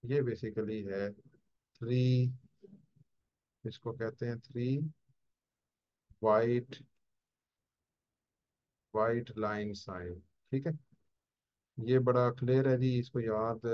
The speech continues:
कर लेंगे। ultrasound पे आमतौर पे अगर सिनोलॉजिस्ट नहीं भी बताते, three white line sign अगर नज़र आ रहा है between two legs, तो ये जाहिर करता है baby, baby girl को, ठीक है जी।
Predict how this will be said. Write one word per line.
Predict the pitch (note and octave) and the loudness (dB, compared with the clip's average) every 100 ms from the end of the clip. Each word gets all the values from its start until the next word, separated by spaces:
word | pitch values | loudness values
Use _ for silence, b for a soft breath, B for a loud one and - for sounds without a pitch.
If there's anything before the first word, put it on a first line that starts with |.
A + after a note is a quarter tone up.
| A2+ G#2 | 2 2
कर | G#2 G#2+ | -2 -4
लेंगे। | A#2+ A#2+ | -2 -2
ultrasound | A#2 G#2+ A2+ - A2 A2 | 0 -2 -4 -4 -6 -4
पे | A2 | -4
आमतौर | G#2+ G#2+ G#2+ | -4 -4 -4
पे | G#2+ | -2
अगर | G#2+ G#2+ G#2 | 0 0 -2
सिनोलॉजिस्ट | - G#2+ G2+ G#2 G#2+ - | -10 -6 -2 -2 -4 -6
नहीं | A2 | -2
भी | A#2+ | -2
बताते, | A2 G2+ G2+ A2+ | -4 -4 -4 -4
three | G#2 A#2+ | -4 -6
white | A2+ G#2+ G#2 G#2 | 0 0 0 -4
line | G#2+ G#2+ | -8 -8
sign | - G#2 A2 | -10 -8 -6
अगर | G2+ G#2 | -6 -6
नज़र | G2 G2+ | -4 -4
आ | G2 | -4
रहा | G2+ G#2 | -4 -4
है | |
between | G#2 - G#2 G2+ | -4 -6 -8 -6
two | A#2 | -4
legs, | A2 G2+ G2+ - _ _ _ _ A2+ | -2 -4 -6 -18 _ _ _ _ -6
तो | |
ये | G#2+ A2 A2 G#2+ - G2+ _ _ _ _ G#2+ | 0 2 4 2 -2 -20 _ _ _ _ -4
जाहिर | G#2+ A2 | -2 -2
करता | G#2+ G2+ A2+ | -4 -6 -4
है | A2 | -4
baby, | G#2+ G#2 C3+ E3 - - _ _ _ _ _ _ | -4 0 0 0 -4 -20 _ _ _ _ _ _
baby | A2 G#2+ A2 G2+ | -4 -2 -2 -2
girl | G#2 G2+ G2 | -2 -2 -4
को, | F2+ F2 - _ - | -6 -8 -12 _ -16
ठीक | A2+ | -6
है | C#3 | -4
जी। | A#2 | -4